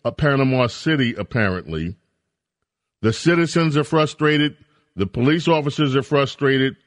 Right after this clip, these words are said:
The city officials are frustrated. There have been, according to one police officer, fifty to sixty guns that are taken. Some nightclubs are even saying, "Hey, we'll close rather than to, than to keep catering to these people,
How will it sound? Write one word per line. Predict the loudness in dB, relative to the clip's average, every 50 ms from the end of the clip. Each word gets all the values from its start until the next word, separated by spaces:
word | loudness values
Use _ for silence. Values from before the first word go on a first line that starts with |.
| _ _ _ _ _ _ _ -12
The | -12 -10
city | -2 -2 0 2 2 2
officials | 0 0 0 0 0 2 2 0 2 2 2 0
are | 0
frustrated. | 0 0 0 0 0 0 -2 -2 0 2 2 2 0 -2 -4 -12 _ _ _ _ _ _ _ _ _ _ _ _ _ _ _ _ -2
There | 0 0
have | 0 0 -2 0
been, | 0 0 2 2 0 -2 -4 -4 -4
according | -2 -2 -2 0 0 0 2 2 2 0
to | 0
one | -2 -2 -2 0 2 2 2 2 0 0 -2 -4 -6 -10 _ _ _ _ _ _ _ _ _ _ _ _ _ _ -4
police | 0 0 2 2 0 0 0
officer, | 0 0 0 -4 -2 -2 -2 -2
fifty | 0 0 -2 -2 0 0 -2 0
to | 0 0
sixty | -2 -4 -8 -8 -8 -8 -8 -8
guns | -6 -2 0 2 4 4 4 2 0 -2 -2
that | -2 -2
are | -2
taken. | -2 0 0 0 0 0 -2 -2 -2 _ _ _ _ _ _ _ _ _ _
Some | -4 0 0 2 2 2 2
nightclubs | 2 2 2 0 -2 -2 -2 -2 0 0 -2 -2
are | -2 0
even | 0 -2 -4
saying, | -2 0 0 2 2 2
"Hey, | 2 2 2
we'll | 2 2 2 0 0
close | -2 -2 0 0 2 2 0 -2 -2
rather | 0 0 0 0 0 -2
than | -2 0 0 -2 -2
to, | -2 -2 -4 -2 -4 -6 _ _ _ _ _ _ _ _ _ _ _ 0 0
than | 0 2
to | 2 -2
keep | -2 0 0 0 0 -2 _ _
catering | -6 0 2 2 2 2 2 2 0 0 -2
to | -2 -2 -2
these | -2 -2 -4 -6
people, | -8 -10 -10 -10 -10 -14 -20